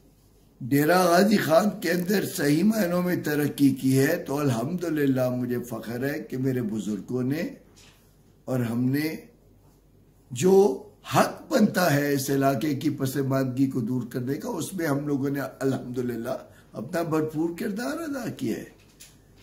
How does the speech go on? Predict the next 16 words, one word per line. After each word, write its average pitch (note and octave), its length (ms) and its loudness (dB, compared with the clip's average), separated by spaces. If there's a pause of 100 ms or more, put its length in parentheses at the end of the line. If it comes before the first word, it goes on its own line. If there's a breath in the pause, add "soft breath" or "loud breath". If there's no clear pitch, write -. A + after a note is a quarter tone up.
(2500)
अल्लाह D#3 180 4
ताला D#3+ 340 2
खैर D3+ 320 0
करे। F#3 440 -2 (2000)
मैं F3 220 4
ये G3+ 220 8
guarantee F#3 680 6
देता D#3 320 4
हूं A2 140 -4 (1700)
कि F#3 100 4
इस F3+ 440 0
नौजवान E3+ 600 2
लड़के F3 520 2
ने G3 360 -2 (720)
और A3 300 8
कई G3+ 580 4